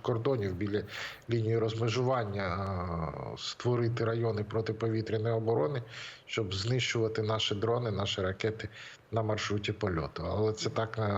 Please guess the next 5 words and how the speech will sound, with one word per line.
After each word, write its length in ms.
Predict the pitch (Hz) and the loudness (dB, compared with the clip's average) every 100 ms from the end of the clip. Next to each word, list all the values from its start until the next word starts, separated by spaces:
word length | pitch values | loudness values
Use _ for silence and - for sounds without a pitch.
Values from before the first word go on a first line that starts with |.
| 98 95 95 | 2 2 4
легко 380 | 101 104 101 104 | 4 2 0 0
не 120 | 98 | 2
вдається. 580 | 95 101 104 127 - - - - - - - - | 2 2 2 2 0 -4 -6 -12 -12 -12 -16 -4
І 240 | 113 117 113 | 2 4 4
якщо 840 | 117 113 - - 135 127 120 113 | 2 2 0 2 2 4 4 2